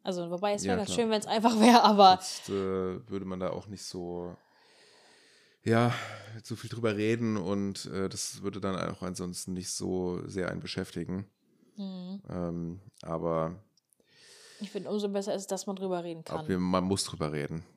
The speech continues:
Speaker 1: Eben.
Speaker 2: Das geht gar nicht. Also, bi-, man muss drüber reden und, äh, die Bereitschaft muss dahin dazu da z-, dazu da sein, äh, sich dem zu stellen,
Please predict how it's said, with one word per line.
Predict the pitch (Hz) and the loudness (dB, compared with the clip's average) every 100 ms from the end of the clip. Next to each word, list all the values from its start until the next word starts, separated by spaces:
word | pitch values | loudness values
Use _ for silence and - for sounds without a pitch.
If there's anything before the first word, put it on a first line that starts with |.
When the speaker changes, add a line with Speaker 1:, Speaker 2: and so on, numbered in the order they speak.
| _ | _
Speaker 1:
Eben. | 214 190 | 0 0
Speaker 2:
Das | 185 - | -4 -4
geht | 98 - | -4 -2
gar | 78 | -4
nicht. | 73 - | -6 -8
Also, | 90 | -10
bi-, | 95 104 80 | -8 -10 -8
man | 95 92 95 | -6 -4 -4
muss | 104 127 | -6 -6
drüber | - 117 107 | -8 -6 -4
reden | 101 101 104 101 | -2 -4 -4 -8
und, | - 92 92 - - - - - - _ - | -8 -8 -8 -12 -20 -20 -20 -20 -20 _ -14
äh, | 92 92 90 87 85 - _ _ - | -8 -4 -2 -2 -4 -10 _ _ -16
die | - | -6
Bereitschaft | 104 90 92 - 98 - | -2 2 2 2 -2 -4
muss | 95 | -6
dahin | 90 87 | -4 -2
dazu | 85 85 90 | -4 -6 -6
da | 90 85 | -6 -6
z-, | 87 - - - | -6 -10 -12 -10
dazu | 87 87 98 | -10 -10 -10
da | 90 85 | -6 -6
sein, | 87 92 87 90 90 | -6 -8 -8 -8 -8
äh, | - 90 87 90 - | -10 -10 -10 -12 -14
sich | - 104 | -18 -10
dem | 98 92 | -10 -10
zu | 95 | -14
stellen, | - 92 95 98 98 | -6 -2 -2 -2 -6